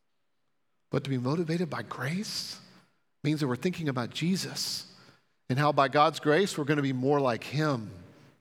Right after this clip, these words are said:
We want to be more like him. I'll work that out in the weeks to come, 'cause I got two examples I'll give you, but I'll save that. Four, this is the last one. How does this fit into the vision of our church?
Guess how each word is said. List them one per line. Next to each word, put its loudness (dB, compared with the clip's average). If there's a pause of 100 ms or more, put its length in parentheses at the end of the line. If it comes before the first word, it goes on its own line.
(300)
We 6
want 6
to -2
be 4
more 4
like 4
him. -2 (1160)
I'll 4
work 4
that 4
out 4
in -6
the -6
weeks -4
to -4
come, -2 (280)
'cause 0
I 2
got 2
two 2
examples 0
I'll 4
give 0
you, -4
but 0
I'll 4
save -2
that. -4 (440)
Four, 8 (1000)
this 0
is -4
the 2
last 4
one. -10 (520)
How 2
does 2
this 2
fit 2
into 2
the 0
vision 2
of 0
our 4
church? -8